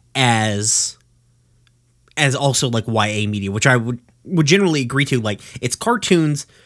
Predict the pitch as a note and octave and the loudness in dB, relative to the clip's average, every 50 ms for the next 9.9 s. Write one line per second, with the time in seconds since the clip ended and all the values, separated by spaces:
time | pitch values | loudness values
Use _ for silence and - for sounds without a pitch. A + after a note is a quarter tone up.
0 | _ _ - - B2+ B2 B2 D#3 D#3+ E3+ E3 D#3+ D#3+ D#3+ D3+ - - E3 D#3+ D#3+ | _ _ -10 -4 2 4 4 4 4 4 4 4 4 2 0 -2 0 0 0 2
1 | D3 C#3+ B2 A#2+ A#2 - A#2+ A2 A2+ A2 A2 A2+ A2+ - - C3+ C3+ D3+ E3 F3+ | 2 2 2 0 0 -2 -2 -2 0 0 -2 -4 -4 -6 -8 -4 0 0 0 0
2 | D#3 F3 E3+ D#3+ D3 B2+ - - A#2+ - - - F3 C3+ A2 - - - B2+ A#2 | 0 0 0 0 0 -2 -2 -6 -6 -6 -2 0 2 2 2 0 -4 -8 -8 -10
3 | G2+ G2 G#2+ A#2 A#2+ B2 - - - - - - - - C#4+ D4 C#4 B3+ A3+ G#3+ | -10 -8 -6 -4 -4 -6 -6 -8 -18 -14 -8 -4 0 2 2 2 4 4 4 4
4 | G3+ G3 F3 D#3+ D3+ D3 D3 - - - - _ _ _ _ _ _ _ _ - | 4 4 4 4 4 2 2 0 -2 -4 -8 _ _ _ _ _ _ _ _ -20
5 | _ _ _ _ _ _ _ _ _ _ _ _ _ _ - F#3 F3+ - - - | _ _ _ _ _ _ _ _ _ _ _ _ _ _ -2 -2 -2 -2 0 0
6 | F#3+ F#3+ F#3+ F#3 E3+ E3 E3 D3+ - - D3 C#3 C3+ - C#3 C3+ C3 B2+ A#2+ A2+ | 2 2 2 2 0 0 -2 -4 -4 -6 -6 -6 -4 -2 0 0 2 2 0 0
7 | A#2+ A2 - A2 A2 G#2 G#2 F#2+ - - - _ _ _ _ - - _ _ _ | -2 -4 -4 -4 -4 -4 -6 -6 -10 -16 -20 _ _ _ _ -20 -20 _ _ _
8 | _ _ - _ _ _ _ - - - E3 D#3+ D3+ D3+ D3+ C#3+ - D3 C3+ - | _ _ -20 _ _ _ _ -10 -6 -2 0 2 2 2 0 0 2 0 0 0
9 | C#3 B2 A#2 - - A2+ F#2+ F#2+ F2 - A#1 - _ - - - - | 0 0 0 -2 -4 -8 -8 -8 -10 -12 -14 -16 _ -6 -6 -6 -6